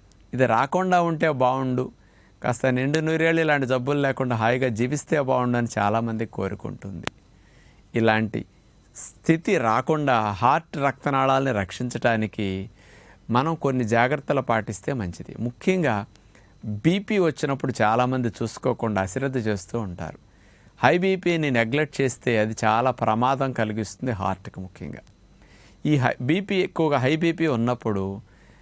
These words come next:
గుండెకు రక్త సరఫరా చేసే రక్తనాళాల్లో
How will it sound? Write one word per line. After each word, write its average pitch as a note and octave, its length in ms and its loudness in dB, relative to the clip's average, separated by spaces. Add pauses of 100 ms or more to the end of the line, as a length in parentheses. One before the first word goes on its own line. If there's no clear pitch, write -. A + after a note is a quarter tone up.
(260)
గుండెకు F3 440 0
రక్త E3 280 -2
సరఫరా D3 440 0
చేసే C#3 460 0
రక్తనాళాల్లో D#3+ 1400 2